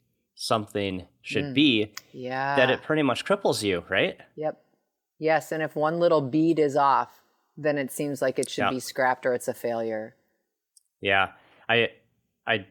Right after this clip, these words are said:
Speaker 1: did a lot of volunteering at the elementary school as my kids were going through, um, in art, right?
Speaker 2: Mm.
Speaker 1: And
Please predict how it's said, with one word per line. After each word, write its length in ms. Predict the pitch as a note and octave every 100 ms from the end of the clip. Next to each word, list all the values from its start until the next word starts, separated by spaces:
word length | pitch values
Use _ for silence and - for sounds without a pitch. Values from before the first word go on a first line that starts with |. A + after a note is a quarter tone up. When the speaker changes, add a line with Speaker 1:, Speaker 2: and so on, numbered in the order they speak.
| _ -
Speaker 1:
did 120 | A2+
a 60 |
lot 160 | G#2+ G#2
of 60 | F#2+
volunteering 580 | F#2+ G2 F#2+ G2+ G2+
at 80 | F#2+
the 160 | G#2+ -
elementary 500 | A2 G#2+ G#2+ A#2+ A2
school 640 | - A#2+ A2+ A2+ A2 - _ _ -
as 180 | B2 A2
my 120 | A2+
kids 220 | B2 A2+
were 80 | A#2
going 220 | A2+ A2
through, 400 | - A2 G#2+ G#2 - _
um, 300 | A2 G2 F#2 -
in 140 | G#2+
art, 440 | G2 G2 G2+ - -
right? 260 | G#2+ G#2+ -
Speaker 2:
Mm. 100 | -
Speaker 1:
And 340 | A2 G2+ G2